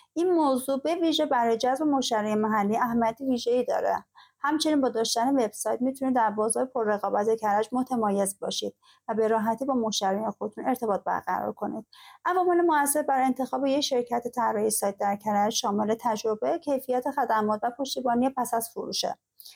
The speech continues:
یه شرکت معتبر باید بتونه نیازهای خاص شما رو برآورده کنه و در صورت وقوع مشکل راهکارهای مناسبی رو ارائه بده. حال ممکنه بپرسید تعریف طراحی سایت در کرج چقدره؟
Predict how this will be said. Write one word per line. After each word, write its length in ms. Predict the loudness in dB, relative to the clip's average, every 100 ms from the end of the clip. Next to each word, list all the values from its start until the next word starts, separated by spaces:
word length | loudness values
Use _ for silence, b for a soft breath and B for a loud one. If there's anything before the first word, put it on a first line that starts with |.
| B
یه 100 | -2
شرکت 420 | 0 2 2 0
معتبر 520 | 0 0 0 0 2 2
باید 260 | 0 0
بتونه 320 | -2 -2 0
نیازهای 400 | 2 0 0 -2
خاص 300 | -2 -4 -2
شما 300 | -4 -2 0
رو 80 | 0
برآورده 520 | 0 0 2 2 0
کنه 240 | 0 0 2
و 100 | 2
در 180 | 2 0
صورت 280 | -2 -2 -2
وقوع 380 | -2 -2 0
مشکل 460 | 0 2 0 -2 0
راهکارهای 460 | 0 0 0 2 2
مناسبی 480 | 2 0 -2 0
رو 100 | 0 2
ارائه 340 | 2 2 0 -4
بده. 300 | -6 -6 -8 _ _ B B B B -2
حال 140 | 2
ممکنه 480 | 4 4 2 2 2
بپرسید 360 | 0 0 0 0
تعریف 340 | 2 2 0
طراحی 440 | 0 0 2 2
سایت 240 | 0 -2 -2
در 180 | -2 -2
کرج 360 | 0 0 0
چقدره؟ 600 | 0 -2 -2 -6 -8 -12